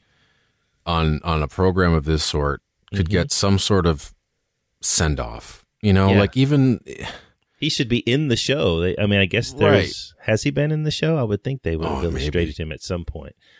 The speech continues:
Speaker 1: But I mean, at
Speaker 2: But
Speaker 1: least give him, like, say, Hey, you know what? This is what we're gonna do. We're not having you back. Maybe we're, like, we're running out of money. We're gonna hire a bunch of teenagers to write the music instead. But hey, you know what?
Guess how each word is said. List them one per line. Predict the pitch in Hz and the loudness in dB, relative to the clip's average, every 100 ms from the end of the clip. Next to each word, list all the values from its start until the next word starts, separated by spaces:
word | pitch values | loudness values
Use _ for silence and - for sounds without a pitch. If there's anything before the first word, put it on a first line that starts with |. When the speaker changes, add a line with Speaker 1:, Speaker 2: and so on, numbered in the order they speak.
| - | -6
Speaker 1:
But | 156 | 0
I | |
mean, | 165 | 2
at | 165 | 4
Speaker 2:
But | |
Speaker 1:
least | 180 185 | 2 2
give | 175 | 2
him, | 151 131 | 2 4
like, | 117 104 | 2 0
say, | - 107 | -2 2
Hey, | 107 | 2
you | 104 | 4
know | 107 117 | 4 4
what? | 127 - | 4 0
This | 135 | -2
is | 156 | 0
what | 147 | 0
we're | 160 | 2
gonna | 143 135 | 2 4
do. | 92 95 95 98 95 82 | 4 4 6 6 4 2
We're | 87 | 0
not | 92 | 2
having | 110 117 | 0 2
you | 120 | 2
back. | 104 87 90 95 - | 2 2 2 0 0
Maybe | 90 92 | 0 2
we're, | 92 | 0
like, | 85 78 | -2 -2
we're | 67 | -6
running | 82 98 | -2 2
out | 107 | 4
of | 104 | 4
money. | 92 92 95 | 4 4 4
We're | 92 78 | 2 0
gonna | 80 78 | 0 0
hire | 85 | 0
a | 85 | 0
bunch | 90 - | -2 -2
of | |
teenagers | - 104 98 92 90 | 0 2 2 0 -4
to | |
write | 90 87 | -4 -2
the | 87 | 0
music | 90 82 82 | 0 0 -4
instead. | 85 - 82 | -4 0 0
But | 76 87 | 0 0
hey, | 101 | 2
you | 90 | 4
know | 104 | 2
what? | 117 | 2